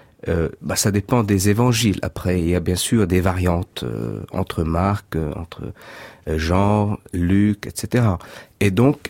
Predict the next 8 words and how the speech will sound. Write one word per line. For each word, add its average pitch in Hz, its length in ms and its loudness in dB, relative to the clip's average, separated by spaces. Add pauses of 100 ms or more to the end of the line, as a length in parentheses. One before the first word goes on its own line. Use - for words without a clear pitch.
après 123 460 2
avoir, 117 580 4
euh, 92 300 2
euh, 87 260 0 (160)
accompli 117 560 0
cela, 127 300 2
je 104 180 2
monte 123 460 2